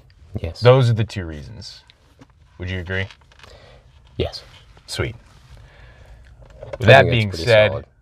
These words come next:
Speaker 2: that, that's what we'll be talking about today. We're gonna be discussing first the state of things as they out,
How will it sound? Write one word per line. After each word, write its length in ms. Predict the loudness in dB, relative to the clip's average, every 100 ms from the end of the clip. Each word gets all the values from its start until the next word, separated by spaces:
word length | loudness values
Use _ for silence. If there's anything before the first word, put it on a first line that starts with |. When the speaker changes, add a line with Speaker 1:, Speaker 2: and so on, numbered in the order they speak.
| _ -2
Speaker 2:
that, 280 | 4 4 4
that's 560 | 6 6 4 -10 -20 _ _ _ _ _ _ _ _ _
what 320 | -8 2 2 2
we'll 100 | -2
be 160 | -4
talking 520 | -4 0 0 0 -2
about 340 | 0 2 2 0 -10
today. 480 | -14 -14 -16 -20 -20 -20 -20 -20 -20 _
We're 180 | -2 0
gonna 200 | 2 4
be 140 | 2
discussing 580 | 0 -2 4 4 2 -8
first 600 | -2 0 0 -4 -12 -20 _ -20 -20 _ _ _ _ _ _ _
the 80 | -8
state 480 | -8 0 2 2 2
of 260 | 4 4 0
things 520 | -4 -2 0 -2 0
as 260 | 0 0
they 200 | -4 -8
out, 400 | 2 4 6 4